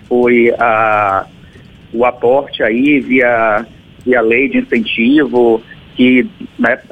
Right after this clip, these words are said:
repassou recursos pra estados e municípios, é tudo que a gente sabe. Durante todo esse tempo a gente veio cobrando, é, que se utilizassem também recursos próprios locais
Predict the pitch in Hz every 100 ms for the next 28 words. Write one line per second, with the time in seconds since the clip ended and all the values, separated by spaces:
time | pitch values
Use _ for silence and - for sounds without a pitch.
0 | - 123 127 123 - 139 131 123 123 -
1 | 151 180 127 - 131 127 135 135 131 127
2 | 120 127 135 - 147 175 - 196 196 202
3 | 180 180 196 190 147 180 - 170 151 139
4 | 123 143 156 175 - 165 170 165 160 -
5 | 143 139 143 147 151 143 147 147 147 127
6 | 131 127 120 123 - - - - - -
7 | - - - 123 120 123 120 117 - -
8 | 143 143 143 135 131 151 147 160 147 135
9 | 156 175 165 143 131 143 131 156 165 165
10 | - - 139 147 151 208 165 135 139 -
11 | 120 131 202